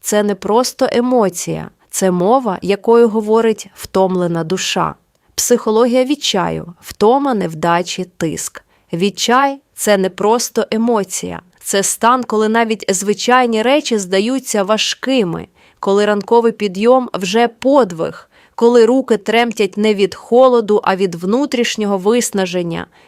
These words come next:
Часто він не приходить раптово, це накопичення,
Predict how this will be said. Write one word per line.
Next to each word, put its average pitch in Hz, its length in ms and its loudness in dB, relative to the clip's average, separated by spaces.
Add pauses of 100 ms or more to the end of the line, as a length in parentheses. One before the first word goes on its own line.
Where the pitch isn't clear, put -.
Часто 269 440 0
він 269 160 -2
не 262 100 0
приходить 277 560 -2
раптово, 226 760 0 (140)
це 269 360 0 (160)
накопичення, 208 1120 -2